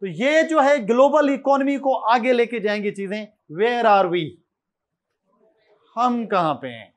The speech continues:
चैलेंज है कि नहीं है? अगर ये चीज आप अच्छा प्रोडक्ट कर लेते हैं, प्रिडिक्ट कर लेते हैं और पॉलिसी उसके मुताबिक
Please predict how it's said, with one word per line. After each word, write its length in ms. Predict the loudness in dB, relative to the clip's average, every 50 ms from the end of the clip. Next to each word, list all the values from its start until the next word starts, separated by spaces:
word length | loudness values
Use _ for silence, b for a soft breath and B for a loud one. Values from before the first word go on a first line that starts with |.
| _ _ _ _ _ _ _ _ _ _ _ _ -20 -20 -20 -20 -20 -20 -20 _ _ -20 -20 _ _ _ _ _ _ _
चैलेंज 340 | -6 -4 -4 -4 -4 -2
है 140 | -2 -2 -2
कि 120 | -2 -2 -6
नहीं 180 | -6 -6 -6
है? 140 | -8 -8 -10 -10 -16 _ _ _ _ _ _ _ _ _ _ _ -4
अगर 280 | -2 2 4 4 4
ये 160 | 4 4 2 0
चीज 220 | 0 -2 0 2
आप 140 | 2 4 4
अच्छा 240 | 2 2 2 0 0
प्रोडक्ट 460 | 0 0 0 2 2 2 0 0 -8
कर 220 | -8 -4 -2 0 2
लेते 240 | 0 0 0 -4 -6
हैं, 80 | -6
प्रिडिक्ट 340 | -6 -6 -4 -4 -4 -4 -2
कर 120 | -2 -2
लेते 280 | 0 0 -2 -2 -2 -6
हैं 60 | -4
और 120 | -4 -6 -4
पॉलिसी 340 | -2 -2 -2 -2 -4 -6
उसके 200 | -10 -10 -10 -8
मुताबिक 360 | -8 -4 -4 -4 -2 -2 -4